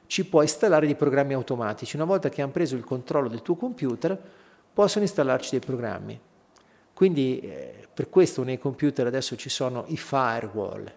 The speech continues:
i muri di fuoco letteralmente, perché sono dei, eh, sistemi che controllano l'attività di chi bussa alla porta digitale. Noi quando andiamo su internet,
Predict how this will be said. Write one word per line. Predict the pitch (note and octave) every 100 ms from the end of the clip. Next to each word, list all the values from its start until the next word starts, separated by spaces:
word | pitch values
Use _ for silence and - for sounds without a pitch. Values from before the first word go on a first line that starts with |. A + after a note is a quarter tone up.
| -
i | C3
muri | C3+ D3 B2
di | A#2+
fuoco | - B2 A2 F#2+ A2
letteralmente, | G#2 - G#2 G#2+ G#2+ G2+ A2 C3
perché | - - A#2 G#2
sono | - D#3+ B2+ A#2
dei, | D#3 C#3 A2 - - - - _
eh, | C3 A#2+ G#2+ A2+
sistemi | - - D#3 - D#3+ B2 D#3 F#3+
che | - G3+ E3+ -
controllano | G#3 G#3 G#3 A3 F#3 F#3+ G3+
l'attività | E3 D3+ - F3+ F#3+ D#3 D3 E3 - - - _ -
di | D#3
chi | G3 G#3+
bussa | E3+ D#3 D#3 D#3+
alla | D3
porta | - C3+ C3 C3+ B2+ - - - _
digitale. | - B2+ C3 B2+ B2 G#2+ A2+ A2+ - - _ _ _ - _ -
Noi | D#3
quando | D#3 D3 C#3+
andiamo | D#3+ E3+
su | D3+ -
internet, | C#3+ B2 A2 A2+ A2 A#2+ B2+ C#3+ C3